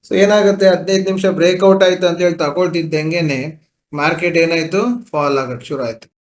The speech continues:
ಓಕೆನಾ? ಮತ್ತೆ ಎಲ್ಲೂ ಸಹ ಮಾರ್ಕೆಟ್ ಮೇಲೆ ಹೋಗ್ಲೂ ಇಲ್ಲ, ಕೆಳಗೆ ಬರ್ಲೂ ಇಲ್ಲ. So ಆ ಕಡೆ ಸಿನೂ ಇಲ್ಲ, ಈ ಕಡೆ ಪಿನೂ ಇಲ್ಲ. ತುಂಬಾ ಕಡೆ ಸ್ಟಾಪ್ ಲಾಸ್ ಅನ್ನ ಹಂಟ್ ಮಾಡಕ್ಕೆ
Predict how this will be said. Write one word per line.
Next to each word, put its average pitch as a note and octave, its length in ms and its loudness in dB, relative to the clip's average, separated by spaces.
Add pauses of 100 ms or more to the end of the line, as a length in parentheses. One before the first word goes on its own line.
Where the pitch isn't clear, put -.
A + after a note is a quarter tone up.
(340)
ಓಕೆನಾ? D3 800 -6
ಮತ್ತೆ E3+ 260 -2
ಎಲ್ಲೂ F3+ 400 4
ಸಹ F3 320 0
ಮಾರ್ಕೆಟ್ E3+ 800 -4 (480)
ಮೇಲೆ D#3+ 340 0
ಹೋಗ್ಲೂ F#3 420 2
ಇಲ್ಲ, F#3+ 180 -2 (320)
ಕೆಳಗೆ D#3+ 460 -4
ಬರ್ಲೂ C#3 480 -4
ಇಲ್ಲ. A#2+ 400 -8 (220)
So D3+ 180 -2
ಆ D3+ 100 2
ಕಡೆ D3+ 300 -2
ಸಿನೂ F#3 420 -2
ಇಲ್ಲ, F3+ 200 0
ಈ G3 140 2
ಕಡೆ F3+ 260 -2
ಪಿನೂ D#3+ 460 0
ಇಲ್ಲ. B2 380 -6 (320)
ತುಂಬಾ F#3 340 0
ಕಡೆ F#3+ 420 -2
ಸ್ಟಾಪ್ E3 320 -2
ಲಾಸ್ E3+ 220 0
ಅನ್ನ E3+ 180 -4
ಹಂಟ್ D#3+ 420 -4
ಮಾಡಕ್ಕೆ D#3+ 520 -2